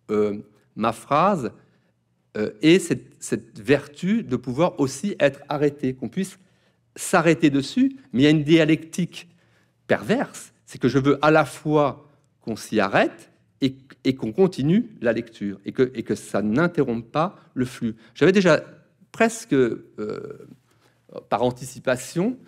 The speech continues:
euh, réalisé ça dans la salle de bain. Dans la salle de bain, j'avais fait cette chose assez étonnante pour un, dans un premier roman, de numéroter les paragraphes. Mais j'avais pensé, et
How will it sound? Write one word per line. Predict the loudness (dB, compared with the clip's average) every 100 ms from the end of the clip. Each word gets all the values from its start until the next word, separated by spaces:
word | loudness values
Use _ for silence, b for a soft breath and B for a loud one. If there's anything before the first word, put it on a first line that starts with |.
| b b b
euh, | -4 -2 -2 -2 -2 -4 -4
réalisé | 0 2 2 0 -4
ça | 0 -2 -2 -8 _
dans | -18 -2 2 2
la | 0
salle | 0 0 0
de |
bain. | -2 -4 -6 _ b b b b -12
Dans | -2 0
la | 2
salle | 0 0
de | 0
bain, | 0 0 -2 -8 _ _ _
j'avais | -2 0
fait | 0 -2
cette | -2
chose | -2 -2
assez | -2 -4 -6 -6
étonnante | -8 -8 -6 -6 -8
pour | -10 -8
un, | -8 -10 -16 -20 _ _ _ _ _ _ _
dans | -8 -2 0 0
un | -2
premier | -4 -6 -6
roman, | -8 -6 -6
de | -4
numéroter | 0 4 4 4 2 -2
les | -4
paragraphes. | -6 -8 -8 -10 -14 -16 _ b b b b
Mais | 0
j'avais | 4 4 4 4
pensé, | 0 0 2 2 2 0 0 -2 -14
et | -10